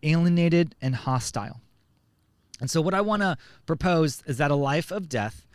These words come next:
or the meaning of death, is disintegration.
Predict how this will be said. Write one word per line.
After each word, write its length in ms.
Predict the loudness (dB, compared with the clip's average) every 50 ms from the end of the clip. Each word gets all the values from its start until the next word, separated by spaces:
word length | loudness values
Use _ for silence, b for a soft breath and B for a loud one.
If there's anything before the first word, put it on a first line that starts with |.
| b b
or 200 | b 0 0 2
the 100 | 0 0
meaning 400 | 0 0 0 0 0 -2 -2 -2
of 100 | -4 -4
death, 360 | -2 -2 -2 -2 -2 -6 -10 _ b b b b b b -2
is 600 | 0 2 2 2 2 0 -2 -4 -6 -8 -12 _ _ _ _ -10 -10 -6
disintegration. 1400 | -2 0 2 2 2 0 -4 -6 -8 -10 -12 -16 _ _ _ -6 -4 -2 -2 -2 0 0 0 0 -2 -4 -6 -8